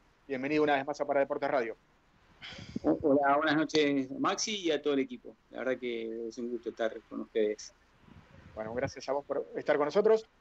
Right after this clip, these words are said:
Speaker 1: agradecerte la invitación, porque hace un ratito estuvimos nosotros presentes en la, en la presentación del Ras Running, ya nos vas a contar, pero antes te quiero preguntar sobre esto del tema de las clasificaciones. Entiendo que a ustedes como federación también les va, les puede llegar a impactar.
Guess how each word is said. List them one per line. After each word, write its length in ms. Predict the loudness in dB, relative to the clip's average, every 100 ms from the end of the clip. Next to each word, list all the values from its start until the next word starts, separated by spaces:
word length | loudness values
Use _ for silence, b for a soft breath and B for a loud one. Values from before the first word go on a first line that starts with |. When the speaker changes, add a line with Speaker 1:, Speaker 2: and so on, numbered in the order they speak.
| -4
Speaker 1:
agradecerte 500 | 2 2 2 0 0
la 60 |
invitación, 400 | -4 -4 0 0
porque 200 | 0 0
hace 120 | -2 0
un 60 |
ratito 440 | 0 0 0 0 -2 _
estuvimos 500 | -6 -2 4 4 4
nosotros 320 | 0 0 -2
presentes 680 | -2 -4 -2 -4 -2 -2 -4 _ _ -8
en 160 | 0
la, 280 | 4 4 4
en 100 | 2
la 120 | 0 0
presentación 560 | -4 -6 -4 -4 -2
del 160 | 0 2
Ras 260 | 2 2 -2
Running, 320 | -2 -2 -6 -12 _ -4
ya 100 | 0
nos 100 | 2
vas 120 | 2
a 60 | 0
contar, 400 | 2 2 0 -6 _
pero 140 | -2
antes 140 | 0 0
te 100 | 2
quiero 200 | 2 2
preguntar 560 | 0 -2 -2 0 -2 -4 _ _
sobre 400 | -2 2 4 4
esto 360 | 2 0 -2 -6 _
del 200 | -4 -2
tema 180 | 0 2
de 40 |
las 100 | 2
clasificaciones. 800 | 0 -4 -2 -4 0 2 2 -2 _ _ -12
Entiendo 420 | -4 0 2 2
que 260 | 2 2
a 80 | 2
ustedes 380 | -2 0 0 2
como 220 | -2 -6
federación 640 | -4 -2 0 2 2 2 -2 _ _
también 300 | -4 -2 0
les 160 | 0 4
va, 260 | 4 4
les 140 | 2 -2
puede 160 | -2
llegar 160 | 0 0
a 40 |
impactar. 580 | -2 -2 -4 2 0 0